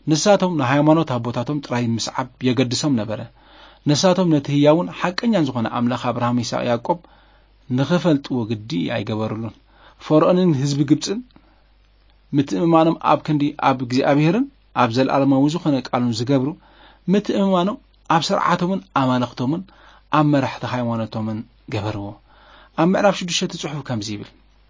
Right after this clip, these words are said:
ዘጸአት ሽዱሽተ ሓደ፣ እግዚኣብሔር ድማ ንሙሴ፣ "እቲ ንፈርዖን ዝገብሮ ሕጂ ክትርኢ ኢኻ፣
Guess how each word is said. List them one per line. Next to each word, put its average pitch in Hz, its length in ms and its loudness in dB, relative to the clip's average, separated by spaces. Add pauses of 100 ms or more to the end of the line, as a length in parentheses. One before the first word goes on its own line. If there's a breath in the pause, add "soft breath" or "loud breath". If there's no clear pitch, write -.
(120)
ዘጸአት 120 360 -2
ሽዱሽተ 131 340 -6
ሓደ፣ 101 220 -6 (640 soft breath)
እግዚኣብሔር 220 440 4
ድማ 196 220 2
ንሙሴ፣ 160 300 2 (560)
"እቲ 180 220 0
ንፈርዖን 208 460 2
ዝገብሮ 147 360 2
ሕጂ 151 200 -6
ክትርኢ - 300 -10
ኢኻ፣ - 120 -12